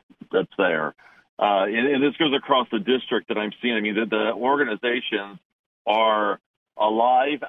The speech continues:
active, and, uh, you know, several times larger than they were, uh, two years ago. And whether it's impeachment or whether it's the tax on our president or Prop thirteen, uh,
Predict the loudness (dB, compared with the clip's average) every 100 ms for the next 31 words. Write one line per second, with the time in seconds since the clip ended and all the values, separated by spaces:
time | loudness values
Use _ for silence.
0 | -6 -4 -4 -8 -8 -8 -12 -20 _ _
1 | _ -4 -2 -2 -4 -4 -2 0 0 -2
2 | -6 -6 -2 -2 -4 _ 2 2 0 -2
3 | -2 -4 -2 0 2 2 -2 -2 -2 -2
4 | -2 2 4 4 2 -2 _ _ -4 -2
5 | -2 -2 0 0 -2 -2 0 0 0 -4
6 | _ _ -2 0 2 2 2 0 0 -2
7 | -2 0 -2 0 -4 -2 -2 -4 -4 0
8 | 2 2 2 2 0 -2 -6 -4 0 0
9 | -2 -2 -2 -2 0 0 2 0 -2 -2
10 | 0 2 2 0 0 0 0 -2 -2 -2
11 | -6 -6 -4 -8 -12 _ _ _ -4 0
12 | 2 2